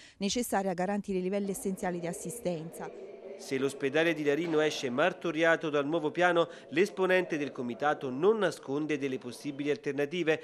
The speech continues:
Speaker 2: per evitare di ridurre una sorta di cronicario una struttura così grande e attrezzata.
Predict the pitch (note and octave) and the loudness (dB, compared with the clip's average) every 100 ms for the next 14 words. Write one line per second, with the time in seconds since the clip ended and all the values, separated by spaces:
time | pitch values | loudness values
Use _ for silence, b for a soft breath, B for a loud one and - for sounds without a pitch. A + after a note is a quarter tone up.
0 | B B C#3+ C3 A2 G2 B2 B2 A2+ A2+ | B B -2 -2 -4 -4 -2 -2 -4 -8
1 | A2 B2+ C#3 C3 B2 A2+ D3 C#3+ C3+ B2 | -8 -6 -4 -2 -4 -4 -6 -4 -6 -8
2 | - F3+ D#3 E3+ E3 D#3 D#3 B _ C3 | -6 -4 -2 2 4 4 -2 B _ -2
3 | B2+ - A#2+ G#2+ D#3 D3+ B2+ D3+ E3 F3 | -2 -4 -16 -10 -2 0 0 -4 -8 -4
4 | C#3+ A2+ A2 A#2+ - F3+ F#3 F#3+ F#3+ - | -2 -2 -4 -8 -4 -2 0 0 -2 2
5 | C3+ G#2+ A2+ | 0 0 -8